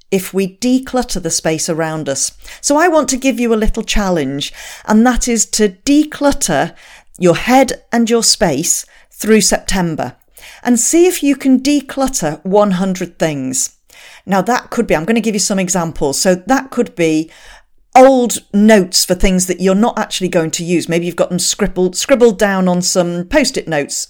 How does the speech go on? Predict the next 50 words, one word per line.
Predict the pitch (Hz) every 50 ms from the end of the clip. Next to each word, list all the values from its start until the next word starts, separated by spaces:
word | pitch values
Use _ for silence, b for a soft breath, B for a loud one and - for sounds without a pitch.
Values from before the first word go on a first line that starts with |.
| _ _ _ -
Throw | - 294 311 339
them | 339 339 370
away | 339 233 240 254 277 277
if | 240 - -
you're | 208 185
not | 170 - -
looking | 160 156 - - 147 139
at | 139 - -
them. | 151 147 151 202 208 B B B B B B B B B B
I | 233 254 277
had | 254 247 233 220
some | - 220 196
stuff | 185 - - 202 190 185 - -
hanging | 202 202 196 190 196 185
around | 180 180 180 175 175 170 165 175
on | 170 170 170 170
my | 170 170 170
notice | 185 240 277 262 - 226 185 -
board | - - 156 143 131 127 131 - B B B B B B B
that | - 190 160 - - -
I | 240 269
never | 285 359 - 277
bothered | 180 - 208 202 196 180 180
looking | 180 214 220 - - 208 175 131
at. | 131 156 190 - - _ -
I've | 208 220 196 208
now | 220 226 233 247 269
put | 262 269 - 240 247 -
things | - 214 202 190 185
on | 190 175 175
my | 175 170
notice | 165 165 165 160 160 - 156 -
board | - - 165 160 160 165 165 - _
that | - 196 180
are | 180
more | 180 180 180 180 175 -
inspiring | 185 180 170 - - - 170 165 175 185 196 214 233 233 233
for | - 226
my | 214 214 214
writing | 202 214 214 214 208 - 262 262 262 254
rather | - 185 190 180 175 175
than | - - 190 180 185
telling | - - 208 190 196 202 190 185 180 170
me | 165 151 147
what | - - 170 156 - -
to | - 165
do | - 165 151 151 143 - -
with | - 160 160 -
my | 151 147 147
writing. | 135 139 135 135 135 - 135 127 120 113